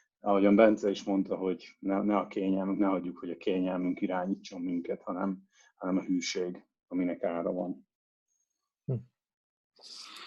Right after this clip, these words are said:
Speaker 2: Örülök, hogy így edü-, együtt lehettünk.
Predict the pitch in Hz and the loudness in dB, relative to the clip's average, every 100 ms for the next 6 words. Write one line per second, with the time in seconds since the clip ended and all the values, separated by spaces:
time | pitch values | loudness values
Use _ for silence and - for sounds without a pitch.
0 | - - - _ _ _ _ 120 120 117 | -12 -14 -20 _ _ _ _ 4 6 6
1 | 117 - 123 135 131 127 135 - 147 127 | 6 4 6 8 8 8 4 2 2 4
2 | 131 135 127 123 123 - 127 123 123 - | 4 8 8 6 4 2 2 2 -4 -10